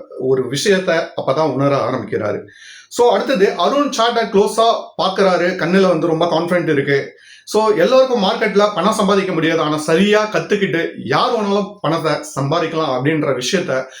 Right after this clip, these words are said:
புரிஞ்சிக்க அருண் ஆரம்பிக்கிறாரு. கொஞ்சம் கொஞ்சமா அவருடைய லாஸை ரிகவர் பண்ண ஆரம்பிக்கிறாரு. ஒரு கட்டத்துல ப்ராப்பரா கத்துக்கிட்டு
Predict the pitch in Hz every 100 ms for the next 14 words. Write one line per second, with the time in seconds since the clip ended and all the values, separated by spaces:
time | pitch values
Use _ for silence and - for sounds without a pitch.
0 | - - 160 185 165 147 151 190 - -
1 | 143 151 131 131 120 131 113 - 190 226
2 | 247 233 214 214 208 208 170 160 151 151
3 | 160 160 139 180 175 175 160 151 147 151
4 | 139 131 131 - - _ 160 185 - 208
5 | 160 156 156 - - - _ - 214 233
6 | 202 190 190 - _ - 175 233 196 160
7 | 165 160